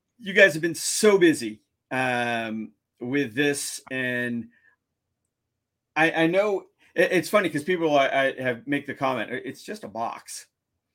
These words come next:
but it, once you get in,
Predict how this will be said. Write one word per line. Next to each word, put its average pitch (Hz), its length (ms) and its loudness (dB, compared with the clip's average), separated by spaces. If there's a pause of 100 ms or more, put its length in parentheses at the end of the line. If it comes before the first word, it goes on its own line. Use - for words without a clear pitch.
(840)
but 170 320 0 (420)
it, 160 300 -8 (720)
once 165 400 -6
you 415 100 -12
get 208 200 0
in, 208 220 -4